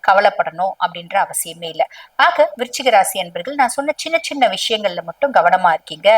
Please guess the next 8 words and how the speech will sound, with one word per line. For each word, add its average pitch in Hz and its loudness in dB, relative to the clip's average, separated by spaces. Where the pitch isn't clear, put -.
அப்படின்னா 185 2
மட்டும் 233 -4
போதுமானது. 185 -2
இந்த 294 0
குரு 359 0
வக்ர 226 4
பயிற்சி 196 -6
காலகட்டம் 185 -2